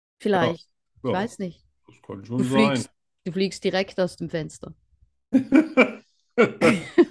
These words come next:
Speaker 2: Ja, wenn du nicht angeschnallt bist, dann landest
Speaker 1: Ja,
Speaker 2: du,
Speaker 1: ja,
Speaker 2: dann landest du aber direkt
Speaker 1: Freiflug.
Speaker 2: im, äh,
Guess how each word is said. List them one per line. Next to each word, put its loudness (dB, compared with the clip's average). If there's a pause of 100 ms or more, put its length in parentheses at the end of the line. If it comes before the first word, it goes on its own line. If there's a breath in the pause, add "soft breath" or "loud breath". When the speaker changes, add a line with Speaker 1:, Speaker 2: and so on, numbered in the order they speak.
(200)
Speaker 2:
Ja, 4
wenn 4
du 6
nicht 4
angeschnallt -2
bist, -4
dann 2
landest 6
Speaker 1:
Ja, 2
Speaker 2:
du, -8
Speaker 1:
ja, -4 (100)
Speaker 2:
dann -2
landest 0
du -6
aber -2
direkt -2
Speaker 1:
Freiflug. 0
Speaker 2:
im, -4
äh, -4